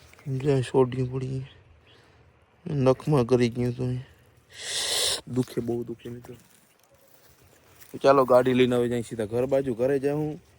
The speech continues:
ને તો, તો સાડા પાંચ જેવું લગભગ થઈ ગયું છે. પછી આપણે જવાનું છે ઇન્દ્રેશ્વર મહાદેવી, મહાદેવની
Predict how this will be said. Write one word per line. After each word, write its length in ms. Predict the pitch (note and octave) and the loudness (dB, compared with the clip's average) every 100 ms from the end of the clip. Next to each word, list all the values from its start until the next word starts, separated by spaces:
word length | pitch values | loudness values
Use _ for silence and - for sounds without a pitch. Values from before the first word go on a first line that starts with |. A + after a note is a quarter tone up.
| _ _ _ - | _ _ _ -14
ને 80 | A2+ A2 | -12 -10
તો, 100 | A#2 | -12
તો 200 | A2 A2+ | -8 -6
સાડા 200 | B2 B2+ | 0 0
પાંચ 220 | A#2+ B2 | 0 0
જેવું 240 | A#2 C3 A#2+ | 4 4 4
લગભગ 240 | A#2+ A2+ | 2 0
થઈ 180 | - C#3+ | 0 2
ગયું 220 | C3+ B2+ G#2+ | 4 4 4
છે. 160 | A#2+ C3 C3 - - _ _ - - - - _ | 2 0 -6 -16 -20 _ _ -20 -20 -20 -20 _
પછી 260 | B2+ - B2 | -8 4 4
આપણે 200 | A#2 A2+ | 6 6
જવાનું 340 | A#2+ A#2+ A#2 | 6 6 4
છે 120 | - | 2
ઇન્દ્રેશ્વર 440 | A#2+ B2 B2 - A2+ | 2 4 4 4 2
મહાદેવી, 640 | A#2+ B2+ C3 C3+ C#3 D3 D3 - _ _ _ _ _ _ _ _ _ - _ _ _ _ _ _ - | 4 4 4 4 2 -2 -8 -20 _ _ _ _ _ _ _ _ _ -20 _ _ _ _ _ _ -8
મહાદેવની 580 | A#2+ A2+ A2 A2+ A2 | -6 -4 -4 -4 -4